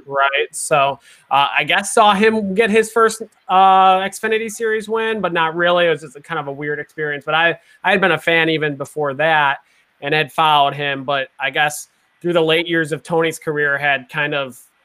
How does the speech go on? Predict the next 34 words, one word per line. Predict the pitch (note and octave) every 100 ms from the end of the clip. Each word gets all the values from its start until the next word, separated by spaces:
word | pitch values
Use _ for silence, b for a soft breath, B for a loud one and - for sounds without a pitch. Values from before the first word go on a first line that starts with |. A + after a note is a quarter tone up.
| -
uh, | C3 B2 C3+
I |
don't | F#3
wanna | G#3+
say | G3+ D#3+
lost | D3 D3+ D3 -
nascar, | C#3+ C3 - B2+ B2
but | C3
didn't | D3 C3+
follow | B2 C#3 C3 B2+
it |
as | A#2+ -
closely. | B2+ B2 A#2+ A#2 G#2+ A2 _ _ - -
And, | D#3 D3+ D3 C#3+ C#3 C3 -
um, | C#3+ C3+ C3 B2+ B2 A#2+ - _ -
in | D#3+
twenty | - G3 F#3
eighteen, | E3+ D#3 - B3 C#4+ A3+ E3+
I | D#3 D3+
had | D#3+ D#3
started | F3+ E3 D#3
picking | F3 E3+ D3+
it | C#3
up | D3 D3+
again. | D3 D3 C#3+ C#3+
It's | C#3
been | - D#3+
something | E3+ D3+ D3+
that | C#3+
Nick | C3+ C#3
and | C#3
I | C3
have | B2+ B2+
connected | C#3+ C3 B2+ B2+